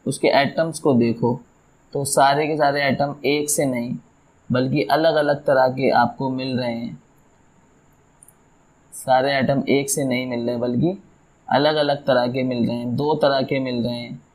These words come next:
या तीन तरह के मिल रहे हैं, ठीक है, ये चार तरह के मिल रहे हैं, तो हम क्या कहेंगे, वो हमारा matter element नहीं है बल्कि compound है।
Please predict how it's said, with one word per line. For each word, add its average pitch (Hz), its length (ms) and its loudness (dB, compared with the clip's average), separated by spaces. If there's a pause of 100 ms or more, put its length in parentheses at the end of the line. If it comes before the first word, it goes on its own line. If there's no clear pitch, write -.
(260)
या 123 100 2 (120)
तीन 156 260 -2
तरह 139 240 0
के 135 180 -2
मिल 127 240 -4
रहे 123 120 -2
हैं, 120 200 -8 (1500)
ठीक 123 80 0
है, 123 120 0
ये 131 140 2
चार 151 340 4
तरह 147 260 0
के 139 180 -2
मिल 139 180 -6
रहे 123 180 -6
हैं, 131 200 -8 (960)
तो 135 120 -2
हम 143 260 -2
क्या 143 160 2
कहेंगे, 123 480 0
वो 127 260 -2
हमारा 120 500 -2 (520)
matter 123 680 0
element 131 480 0
नहीं 127 340 -2
है 120 100 -6
बल्कि 120 300 -4
compound 127 600 0
है। 107 120 -4